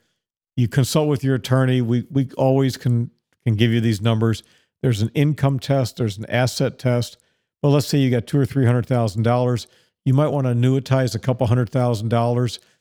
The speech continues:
There's ways to do that. And now you got an income stream for the rest of the affected spouse and the surviving spouse, so you don't melt down that money and left,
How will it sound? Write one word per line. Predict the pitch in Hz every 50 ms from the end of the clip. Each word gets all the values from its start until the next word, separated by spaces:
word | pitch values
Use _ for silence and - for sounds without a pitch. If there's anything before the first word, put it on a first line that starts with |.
| _ _
There's | - 131 95 95
ways | 98 104 113 117 123 123 117 -
to | - -
do | 127 101 98 113 117 120
that. | 113 131 131 135 139 156 - _ _ _ _ _ _ _ _ _ _ _ _ _ -
And | 123 120 120 120 120 120 120 120 120 120 123 - - _ _ _ -
now | 127 120 120
you | 123 120
got | 113 120
an | 113 113
income | 117 123 110 - 127 117
stream | - - - 135 120 120 117
for | 107 - -
the | 117
rest | 107 107 120 120 107 - -
of | 123 117 101 - _ _ _ _ _ _ _ _ _ _ _ _ _ _ _
the | - 120 117 120
affected | 113 101 - - 147 143 - - 147 127
spouse | - - - 147 135 131 135 131 - - - _ _ -
and | 151 151 156 165 165 160
the | 160
surviving | 143 - - 175 151 131 127 143 147 151 165 175 185 151 143 123 113
spouse, | 104 - - - 131 113 110 107 107 110 - - - _ _ _ _ _
so | _ - - 139
you | 123 120 113
don't | 110 131 139 - -
melt | 131 127 127 - - 127
down | 120 120 117 117 117 117 117 113 139 -
that | 127 120 -
money | 131 113 113 117 113 113 110 107 98 - _ _ _ _ _ _ _ _ _ _ _ _ _ _ _ _ -
and | 123 113
left, | 120 117 110